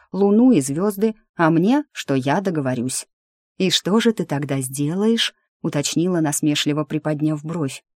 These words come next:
«Накажешь?» «Ну всё, ты сама напросилась», выдохнул доведённый до белого коленя Светлый, и меня подхватили, перекинули через плечо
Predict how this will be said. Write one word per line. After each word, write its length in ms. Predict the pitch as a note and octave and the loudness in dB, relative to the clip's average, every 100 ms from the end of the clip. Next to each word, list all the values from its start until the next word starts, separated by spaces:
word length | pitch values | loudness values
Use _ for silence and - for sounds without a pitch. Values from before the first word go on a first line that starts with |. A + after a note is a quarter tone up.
| _ | _
«Накажешь?» 920 | E3+ D#3 C#3+ - C#3 C3+ F#3 - - - _ _ _ D#3 | -2 -2 -2 -6 -6 -4 -4 -4 -6 -10 _ _ _ 0
«Ну 360 | D#3 D#3 D#3 | 2 4 4
всё, 560 | F3+ - - B2+ A#2 C3 _ _ - | 2 -6 -6 -6 -6 -10 _ _ -2
ты 160 | D3 | 0
сама 480 | - D#3+ F3 D3+ B2+ | 2 0 0 0 0
напросилась», 880 | C3 C3 C#3 C3 - C#3 C#3 - - _ _ - | -2 -2 -4 -2 -2 0 -2 -4 -12 _ _ -4
выдохнул 500 | D#3+ D#3 D3+ D#3+ D3 | -2 0 0 0 2
доведённый 580 | D3 D#3 D3+ D3 D3 C#3+ | 2 0 2 2 4 2
до 120 | C#3+ | 0
белого 380 | D3 D3 C#3 C#3+ | 0 -2 -2 -4
коленя 500 | D3 D3+ D3 C#3+ C3 | -2 2 2 2 -2
Светлый, 640 | - D#3+ G3+ G#3+ A3 G#3+ _ _ - | -4 -4 0 2 2 0 _ _ 6
и 280 | C4 C4 C4 _ _ | 8 8 6 _ _
меня 480 | A#3+ B3 G#3+ F#3 A3 | 8 10 8 6 2
подхватили, 800 | - G3+ - C3+ B2+ F#3 A3+ B3 - _ | 0 -2 -2 -4 -2 0 2 0 -4 _
перекинули 560 | G3 F3+ D#3+ D#3 C#3 C#3 | 2 2 2 4 4 2
через 320 | - C#3+ B2+ | 0 -2 -4
плечо 500 | - C3+ - F#3 A3+ | -4 -4 -2 -2 -2